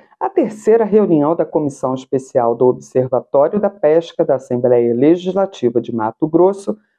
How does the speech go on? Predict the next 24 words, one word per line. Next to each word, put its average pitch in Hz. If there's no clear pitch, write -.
onde 359
foram 254
ouvidos 180
pesquisadores. 151
Os -
convidados 151
destacaram 131
a 123
falta 214
de 214
dados 180
referentes 151
ao 120
estoque 110
pesqueiro 117
no 127
estado 175
e 339
questionaram 190
a 185
proibição 202
da 156
pesca -
comercial 208